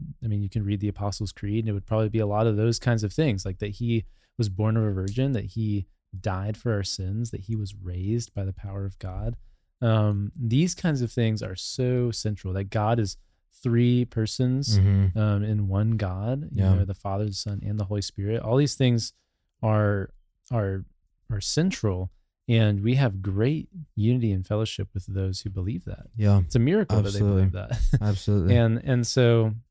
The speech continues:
Speaker 1: we can be, we can be charitable and gracious in our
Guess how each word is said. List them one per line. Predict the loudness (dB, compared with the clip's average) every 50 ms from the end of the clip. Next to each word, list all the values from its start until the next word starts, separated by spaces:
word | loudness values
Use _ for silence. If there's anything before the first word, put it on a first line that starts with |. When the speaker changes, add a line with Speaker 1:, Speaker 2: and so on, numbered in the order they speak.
| _ -8 -2
Speaker 1:
we | 0 0 0
can | 2 2 2 4
be, | 4 6 6 6 4 4 0 -4 _ _ _ _ _ _ _ _ _ _ -2
we | 0
can | 2 2
be | 2 2
charitable | 0 2 2 2 4 4 2 2 2 2 2 2 2
and | 2 0 -2 -2
gracious | -2 -2 -2 -2 -2 -4 -4 -4
in | -4 -2
our | -2 -2 -4